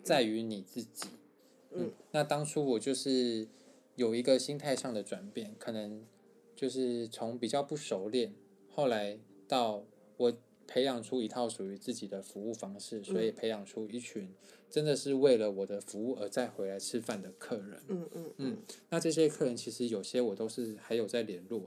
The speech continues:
Speaker 1: 的，
Speaker 2: 嗯。
Speaker 1: 可能他们都会问说：“哦，我现在在哪里上班？”
Speaker 2: 对。
Speaker 1: 然后他们会再抽空来找时-，找时间来看我这样。
Speaker 2: 嗯。
Speaker 1: 嗯，我觉得这就是别人带不走的东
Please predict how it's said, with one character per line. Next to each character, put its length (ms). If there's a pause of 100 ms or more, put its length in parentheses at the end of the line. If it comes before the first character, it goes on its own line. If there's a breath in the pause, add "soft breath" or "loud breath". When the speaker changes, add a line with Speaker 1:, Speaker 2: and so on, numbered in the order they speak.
Speaker 1:
的， 140
Speaker 2:
嗯。 140
Speaker 1:
可 100
能 140
他 100
们 100
都 80
会 120
问 200
说 260
：“哦， 100
我 160
现 140
在 60
在 120
哪 140
里 60
上 320
班？” 160 (220 loud breath)
Speaker 2:
对。 180
Speaker 1:
然 80
后 120
他 80
们 120
会 160
再 240
抽 220
空 300
来 120
找 160
时-， 160 (160)
找 160
时 140
间 220
来 100
看 260 (120)
我 100 (100)
这 120
样。 100
Speaker 2:
嗯。 140 (340)
Speaker 1:
嗯， 160 (680 loud breath)
我 100
觉 80
得 60
这 120
就 140
是 120
别 140
人 100
带 120
不 160
走 140
的 40
东 160